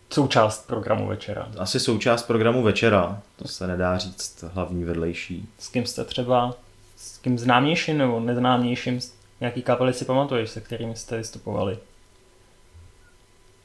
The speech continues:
Speaker 2: A myslíš v tom Pobaltí?
Speaker 1: Mhm.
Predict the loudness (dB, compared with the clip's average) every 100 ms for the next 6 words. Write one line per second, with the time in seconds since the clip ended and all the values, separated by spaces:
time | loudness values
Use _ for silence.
0 | _ _ _ _ _ _ _ -2 2 4
1 | 2 0 -6 _ _ 2 2 4 0 2
2 | 2 4 6 6 6 2 2 4 4 2